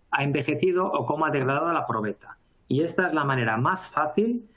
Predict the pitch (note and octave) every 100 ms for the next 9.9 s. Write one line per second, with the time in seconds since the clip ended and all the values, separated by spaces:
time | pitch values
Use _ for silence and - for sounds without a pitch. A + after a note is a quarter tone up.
0 | _ - B2 B2 B2 D3+ D3+ E3+ F#3+ -
1 | G3+ C#3 A#2+ B2 D3 D3+ E3+ D3 - A#2+
2 | A#2+ D3+ D3+ C3 D3+ G3 G#3 - - A#2
3 | A2+ - - - - A#2 B2+ C3 C#3+ D3
4 | D3+ D#3+ D#3 C#3 C#3 D#3 D#3 D3 D3+ D#3
5 | D#3+ B2+ A#2+ - C3+ D3+ F3 - - -
6 | C3+ C#3+ C3+ B2+ - C3+ D#3+ C3+ - C3+
7 | C3 G#2+ C3 A#2+ - G2+ - _ - _
8 | - B2+ B2 A2+ A2+ C3+ C3 C3 C#3 C#3+
9 | A#2+ G#2 - A2 D3 D3 F3+ G#3+ A3